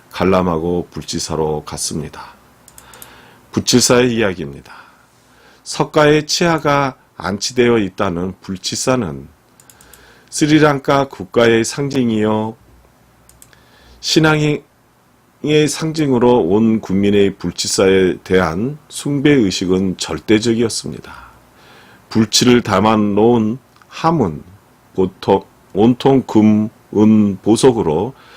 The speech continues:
찬란하게 장식되어 있었습니다.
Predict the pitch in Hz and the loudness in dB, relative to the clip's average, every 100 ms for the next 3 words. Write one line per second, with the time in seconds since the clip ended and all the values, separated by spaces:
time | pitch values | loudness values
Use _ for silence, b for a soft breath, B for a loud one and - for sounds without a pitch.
0 | B B - - 160 160 151 135 139 143 | B B -10 -4 0 0 2 2 2 0
1 | 139 87 85 - 92 90 - 95 - 90 | -2 -6 -8 -2 0 0 -2 -6 -6 -8
2 | 78 - - - | -8 -14 -20 -20